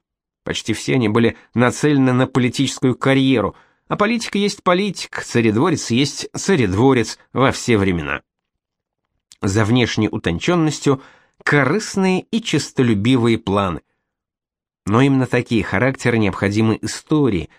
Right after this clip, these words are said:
а значит и государству, и народу. Как бы ни фантазировали анархисты, нет системы, в большей степени отвечающей интересам большинства, чем государство.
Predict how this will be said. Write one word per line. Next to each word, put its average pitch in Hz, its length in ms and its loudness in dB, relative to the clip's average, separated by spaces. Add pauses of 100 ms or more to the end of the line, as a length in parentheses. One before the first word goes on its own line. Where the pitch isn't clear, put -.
(120)
а 82 140 -6
значит 110 360 -2
и 139 40 0
государству, 107 760 0
и 120 100 2
народу. 87 480 0 (880)
Как 160 200 0
бы 156 120 4
ни 156 140 2
фантазировали 143 1000 2
анархисты, 113 840 -2 (460)
нет 151 400 2
системы, 156 720 -2
в 107 100 -4
большей 131 380 0
степени 120 320 -2
отвечающей 117 520 -2
интересам 104 520 0
большинства, 107 640 -2 (240)
чем 160 280 2
государство. 101 760 -6